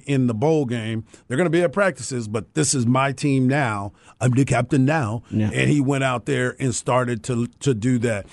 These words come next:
Speaker 1: And again, go back to what Sark said in that, in that piece, he was talking about he went and shaved. He went and cut his hair. He did some certain things that people can view him.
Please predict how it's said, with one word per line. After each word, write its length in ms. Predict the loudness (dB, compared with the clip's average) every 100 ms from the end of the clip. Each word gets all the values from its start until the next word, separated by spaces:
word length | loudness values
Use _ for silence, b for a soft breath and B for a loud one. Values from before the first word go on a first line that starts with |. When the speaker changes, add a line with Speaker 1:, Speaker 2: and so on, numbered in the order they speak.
| B B
Speaker 1:
And 300 | 0 0 0
again, 440 | -2 0 0 0
go 100 | 0
back 220 | 0 -2 -2
to 80 |
what 200 | -2 -2
Sark 280 | -2 -2 -4
said 260 | -4 -4 0
in 140 | 0
that, 220 | 0 -2 -4
in 160 | 0
that 200 | 0 -2 -10 _
piece, 420 | -4 0 0 -4 -10 B B B -2
he 40 |
was 120 | 0
talking 320 | 2 0 0 -2
about 320 | 0 0 -2 _ _ _
he 140 | -6 -2
went 180 | 0
and 80 | 0
shaved. 600 | -2 -2 0 -2 -6 -14 -20 b b
He 100 | 0
went 220 | 2 0
and 80 | 0
cut 160 | 0
his 140 | 0 -2
hair. 420 | -2 -2 -4 -6
He 120 | -4
did 220 | 0 0
some 200 | 0 -4
certain 400 | -6 -6 -6 -6
things 500 | -6 -4 -2 -2 -4
that 240 | -4 -4 -2
people 260 | -4 -4
can 240 | -6 -6 -6
view 340 | -4 -2 0
him. 260 | 0 -2